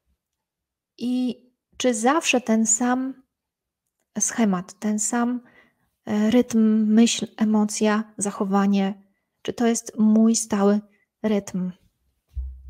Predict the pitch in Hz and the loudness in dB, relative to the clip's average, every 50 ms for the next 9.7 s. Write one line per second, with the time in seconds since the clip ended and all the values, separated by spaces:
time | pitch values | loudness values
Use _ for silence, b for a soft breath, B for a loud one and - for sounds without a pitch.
0 | - - - _ _ _ _ _ _ _ B B B B B B B B B B | -20 -20 -20 _ _ _ _ _ _ _ B B B B B B B B B B
1 | B B B B B B B B B _ 220 226 254 233 247 262 269 277 294 330 | B B B B B B B B B _ 2 4 4 6 6 6 6 6 6 6
2 | 349 320 294 254 226 - 226 - - - 226 - - 220 220 233 240 247 247 - | 6 6 6 4 6 4 4 4 2 0 -2 2 2 4 6 6 6 4 4 2
3 | - - - 240 254 262 277 294 311 339 349 339 339 349 339 - _ _ _ _ | -2 0 2 2 2 2 0 0 0 -2 -4 -6 -8 -12 -20 -20 _ _ _ _
4 | _ _ _ _ _ _ _ _ _ _ _ _ _ - 254 285 294 - - - | _ _ _ _ _ _ _ _ _ _ _ _ _ 0 0 0 0 0 -2 -2
5 | 240 214 214 233 233 240 240 240 240 240 233 - _ _ _ _ _ _ _ _ | -2 0 0 2 4 6 6 6 4 2 0 -6 _ _ _ _ _ _ _ _
6 | _ _ 220 214 208 208 214 208 208 208 208 208 208 214 214 196 208 214 233 254 | _ _ -4 -2 0 0 0 0 0 -2 -2 -2 -2 -2 -2 0 2 2 2 0
7 | - - 262 - - - 240 247 247 240 - 214 - - - 214 208 220 214 214 | 2 0 -2 -2 0 2 4 4 4 4 0 -4 -6 -4 -4 -2 0 2 2 2
8 | 220 214 208 202 214 214 208 208 208 b b b b b b b b b b b | 2 2 0 0 2 2 2 2 -2 b b b b b b b b b b b
9 | b b _ - 202 202 202 202 202 196 196 202 196 214 | b b _ -4 -2 0 0 0 0 0 0 -2 -2 -4